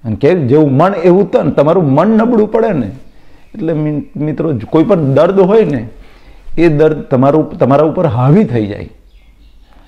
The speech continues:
એટલે આવું ભૂલે ચૂકે નહીં માનવાનું, કેન્સર મટી શકે છે, મિત્રો. અને કંઈ ગભરાવાની જરૂર નથી. મારા એક મિત્ર છે, ત્રણ વર્ષથી એમને કેન્સર છે,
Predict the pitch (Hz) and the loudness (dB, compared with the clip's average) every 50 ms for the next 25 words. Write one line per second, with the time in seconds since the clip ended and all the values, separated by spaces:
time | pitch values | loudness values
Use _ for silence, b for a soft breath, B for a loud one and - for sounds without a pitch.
0 | b b _ _ - _ _ - - - - 127 127 135 127 123 120 123 - 127 | b b _ _ -20 _ _ -20 -14 -6 -2 0 0 2 2 2 0 -2 -2 -2
1 | 127 135 151 156 131 104 110 135 135 147 143 147 170 147 165 180 170 156 165 160 | 0 2 2 2 0 0 2 2 2 2 2 0 -2 -2 -2 -2 -2 -2 -4 -4
2 | 151 151 147 151 151 151 - - 294 285 - - - 120 120 120 117 - 123 117 | -4 -4 -4 -6 -6 -6 -6 -6 -8 -8 -10 -6 -4 -2 -2 -2 -2 -2 -4 -2
3 | 113 107 107 - 139 135 - - 147 143 156 151 131 - 151 143 143 139 - - | -2 -4 -4 -4 -6 -6 -6 -6 -8 -8 -8 -10 -10 -10 -10 -10 -10 -10 -12 -14
4 | - - - b b b b b b b b b b b b _ _ - 120 113 | -18 -18 -20 b b b b b b b b b b b b _ _ -10 -8 -6
5 | 117 120 117 113 117 - - - 165 196 190 156 185 170 147 165 165 165 160 160 | -6 -6 -8 -8 -10 -12 -6 -2 0 2 2 2 2 2 2 2 2 2 2 2
6 | 156 147 131 123 135 131 143 143 143 143 143 139 - 170 - - - _ _ _ | 2 2 2 2 2 2 2 0 0 0 0 -2 -4 -8 -12 -12 -14 _ _ _
7 | - - - - - - - - _ _ _ _ - 117 123 131 131 131 131 117 | -20 -20 -20 -20 -20 -20 -20 -20 _ _ _ _ -4 0 2 2 4 2 2 0
8 | - 127 120 117 - - 151 139 143 139 - - - - - _ _ _ _ - | 0 -2 -2 -2 -2 -2 -2 -2 -2 -2 -4 -8 -14 -16 -18 _ _ _ _ -20
9 | - _ _ - - _ _ _ _ _ _ _ _ _ _ _ 123 127 139 151 | -20 _ _ -20 -20 _ _ _ _ _ _ _ _ _ _ _ 0 0 2 2
10 | 165 156 147 143 143 143 - - - 151 139 139 143 139 139 - - 135 123 127 | 2 2 2 0 0 -2 -8 -4 0 0 2 2 2 0 -2 -2 -2 -2 -2 -2
11 | 127 - 139 139 123 113 - - | -2 -4 -6 -6 -6 -8 -12 -16